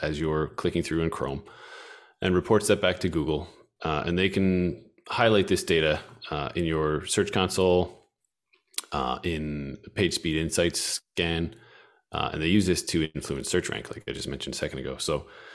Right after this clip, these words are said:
this is a publicly available data set. Um,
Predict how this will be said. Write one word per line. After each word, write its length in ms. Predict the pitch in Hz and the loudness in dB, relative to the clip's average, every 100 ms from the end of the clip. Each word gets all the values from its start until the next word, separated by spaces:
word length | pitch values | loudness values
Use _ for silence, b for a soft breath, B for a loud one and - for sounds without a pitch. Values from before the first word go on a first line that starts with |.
| B B B B - | B B B B 2
this 140 | 131 | 4
is 60 | 131 | 6
a 60 | |
publicly 340 | 123 104 104 92 | 6 6 6 6
available 340 | 87 87 82 | 6 4 2
data 220 | 87 85 | 2 2
set. 400 | - 117 117 - - - | 4 4 2 -6 -14 -4
Um, 520 | 87 80 78 78 73 | 0 0 0 -2 -4